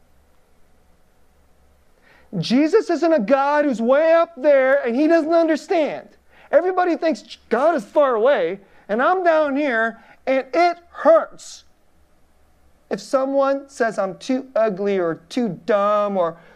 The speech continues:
too poor, or whatever, right? But Christmas is about the God he totally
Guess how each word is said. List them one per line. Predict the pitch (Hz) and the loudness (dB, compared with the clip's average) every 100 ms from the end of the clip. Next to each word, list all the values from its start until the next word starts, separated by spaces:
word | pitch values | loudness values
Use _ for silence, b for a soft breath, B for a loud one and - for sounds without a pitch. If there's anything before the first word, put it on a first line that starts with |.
| B | B
too | - 254 240 | -4 -2 -2
poor, | - 262 233 220 220 226 | -2 0 2 2 2 2
or | 220 180 | 0 -2
whatever, | 180 247 311 285 156 123 - _ _ _ _ _ | 0 2 2 2 -4 -14 -16 _ _ _ _ _
right? | 170 135 262 _ _ _ _ _ _ _ _ _ _ _ _ _ _ _ _ _ _ | -8 -6 -10 _ _ _ _ _ _ _ _ _ _ _ _ _ _ _ _ _ _
But | - 170 | -12 -12
Christmas | - 262 277 262 285 285 - _ _ - | -4 -4 -2 -2 -2 -4 -16 _ _ -14
is | 160 | -10
about | 156 156 151 | -6 -6 -6
the | |
God | 139 165 165 175 185 185 196 _ _ _ _ _ _ _ | -8 -6 -4 -4 -6 -10 -16 _ _ _ _ _ _ _
he | 151 | -20
totally | - - 170 165 160 165 | -18 -8 -8 -8 -10 -12